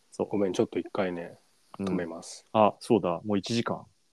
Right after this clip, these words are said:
Speaker 1: で、南ヶ丘牧場のコンディションは、その、朝とかだとも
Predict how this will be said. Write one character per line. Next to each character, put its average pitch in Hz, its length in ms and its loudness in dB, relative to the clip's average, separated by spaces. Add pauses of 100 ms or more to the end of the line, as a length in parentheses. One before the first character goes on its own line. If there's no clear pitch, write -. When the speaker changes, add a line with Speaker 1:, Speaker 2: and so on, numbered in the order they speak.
(360)
Speaker 1:
で、 120 240 0
南 131 360 0
ヶ 131 140 4
丘 127 240 4
牧 127 340 2
場 113 400 4
の 139 420 4
コ 117 100 2
ン - 20 4
デ 117 60 4
ィ - 20 4
シ 110 100 -4
ョ 120 60 2
ン 123 60 2
は、 135 200 8
そ 107 140 -6
の、 92 340 -4 (160)
朝 135 300 8
と 107 80 -4
か 101 100 -6
だ 98 120 -6
と 107 100 -10
も 98 280 -6